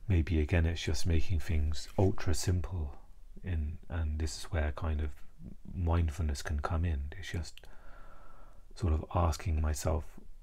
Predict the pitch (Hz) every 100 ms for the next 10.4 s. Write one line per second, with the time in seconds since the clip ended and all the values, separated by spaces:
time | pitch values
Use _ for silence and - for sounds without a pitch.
0 | - - - - - 95 80 - 87 82
1 | 80 87 85 80 - 90 80 - 82 78
2 | 73 - - - - - - 98 101 -
3 | 85 82 85 - 82 76 85 80 78 76
4 | 78 - 85 76 73 - - - - 90
5 | 76 - - - 73 85 78 78 - -
6 | - - - - - - - - - -
7 | 98 80 78 82 80 - 82 78 73 73
8 | 76 78 82 82 82 - 78 - 80 78
9 | 82 80 - 87 80 78 82 76 - -
10 | - 110 98